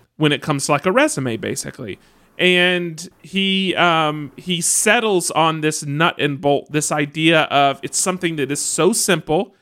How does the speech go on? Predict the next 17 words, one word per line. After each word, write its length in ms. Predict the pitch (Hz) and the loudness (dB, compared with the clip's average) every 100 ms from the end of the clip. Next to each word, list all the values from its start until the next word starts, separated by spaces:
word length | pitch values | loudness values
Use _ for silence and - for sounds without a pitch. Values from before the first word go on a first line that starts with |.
| _ _ | _ _
and 140 | 147 147 | -8 -2
so 220 | 180 190 | 2 2
elegant 380 | 160 170 175 160 | 2 2 0 -2
and 60 | |
people 240 | 160 165 175 | -4 -4 -2
understand, 560 | 185 185 - 151 143 | 0 -2 -2 -2 -2
but 200 | - - - | -2 -2 -2
to 80 | |
actually 560 | - 165 202 - - 190 | -4 -2 -2 -4 0 0
calculate 680 | 175 - 175 180 190 185 175 | -2 -2 -2 0 0 2 2
it 140 | 180 | 2
and 160 | 160 151 | -2 0
get 120 | 170 | 0
it 120 | 165 | 0
correct 400 | - 165 156 156 | -4 0 0 0
and 100 | 156 | -4
where, 140 | 151 | -2